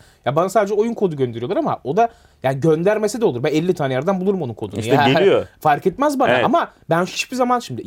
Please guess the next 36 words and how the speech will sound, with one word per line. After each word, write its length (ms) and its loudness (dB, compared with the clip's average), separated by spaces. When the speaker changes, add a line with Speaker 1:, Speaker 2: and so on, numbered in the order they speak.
Speaker 1:
yedi 140 -4
yıldır 260 -2
bana 140 0
oyun 160 2
kodu 220 0
geliyor 300 -6
ve 60 -2
oyun 200 2
kodu 240 -6
dediğiniz 360 -4
şey 200 -6
eskiden 320 -4
yüz 280 -8
liralık 500 -8
bir 60 -6
oyun 220 -2
için. 160 -12
Şu 120 -10
an 180 -6
dört 200 -2
yüz 100 -14
lira 80 -2
gerçekten 300 -4
pahalı. 280 -2
İki 180 -6
oyun 80 0
Speaker 2:
Çok 80 0
Speaker 1:
alsan 140 -2
Speaker 2:
pahalı 320 2
ya, 60 2
Speaker 1:
sekiz 360 2
yüz 100 -4
Speaker 2:
evet. 140 4
Speaker 1:
lira 80 2
da. 40 4
Speaker 2:
Aşırı. 140 0